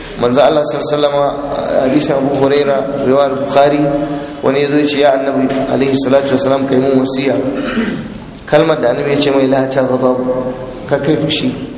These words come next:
Kenan yana da cikin kyawawan ɗabi'a, kar ka zama mai fushi, mai yawan fushi. To amma kuma ku gane guda, sifantuwa da mutum kwata-kwata baya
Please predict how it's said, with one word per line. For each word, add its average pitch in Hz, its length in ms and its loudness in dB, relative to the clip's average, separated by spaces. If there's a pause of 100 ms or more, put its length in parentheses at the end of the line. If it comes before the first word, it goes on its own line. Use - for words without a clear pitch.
(480)
Kenan 135 280 2
yana 147 160 0
da 135 80 -4
cikin - 260 -2
kyawawan 143 400 4
ɗabi'a, 139 340 2 (480)
kar 147 140 2
ka 143 140 4
zama 135 200 2
mai 131 180 2 (120)
fushi, - 480 0 (640)
mai 131 240 4
yawan 143 380 0
fushi. 131 340 -2 (720)
To 127 80 2
amma 143 160 6
kuma 190 200 0
ku 165 120 -2
gane 147 300 2
guda, 123 260 2 (880)
sifantuwa 156 720 4
da 170 80 4
mutum 165 420 0
kwata-kwata 190 460 4
baya 190 240 4